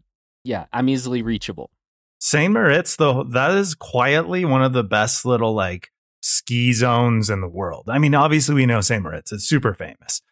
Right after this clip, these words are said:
Speaker 2: but there's a couple different mountains around that are kinda in that valley and whatnot that are incredible. They've got kind of their own Chamonix version, they've got their own, like, Verbier version, and, uh, Corvatsch and, uh,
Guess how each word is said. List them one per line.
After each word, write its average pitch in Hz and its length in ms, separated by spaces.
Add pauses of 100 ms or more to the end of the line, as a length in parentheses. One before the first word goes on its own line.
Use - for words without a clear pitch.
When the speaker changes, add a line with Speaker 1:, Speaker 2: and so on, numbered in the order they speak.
(220)
Speaker 2:
but 123 300 (120)
there's 127 640
a - 120
couple 147 280
different 143 300
mountains 123 420
around 101 440
that 101 100
are 95 160
kinda 98 300
in 98 140
that 92 200
valley 98 300
and 123 100
whatnot 135 320
that 92 140
are 90 100
incredible. 90 880
They've 107 180
got 143 260
kind 143 180
of 135 100
their 113 160
own 127 460 (280)
Chamonix 113 600
version, 131 420
they've 120 160
got 107 160
their 101 160
own, 107 160
like, 95 240
Verbier 120 500
version, 123 580
and, 98 220
uh, 98 380
Corvatsch 107 800
and, 92 540
uh, 92 440